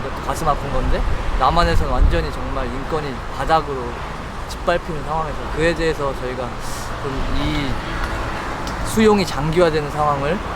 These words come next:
이, 이것부터도 먼저 막아야 되겠다 싶어가지고 우선 합신센터에서 이십사 시간 잠복 수사를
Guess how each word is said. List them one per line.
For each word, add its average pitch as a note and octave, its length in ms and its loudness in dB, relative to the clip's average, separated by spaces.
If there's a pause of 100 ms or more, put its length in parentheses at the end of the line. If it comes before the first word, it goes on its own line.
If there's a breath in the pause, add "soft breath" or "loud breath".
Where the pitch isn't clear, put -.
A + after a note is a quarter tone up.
(140)
이, - 300 0
이것부터도 E3+ 800 2
먼저 C3 400 0
막아야 B2 340 4
되겠다 A#2+ 300 -4
싶어가지고 C3 440 0
우선 A#2 220 -6 (300)
합신센터에서 D#3 680 -2
이십사 D3 380 0
시간 E3+ 360 0 (420)
잠복 - 320 2
수사를 D3 540 2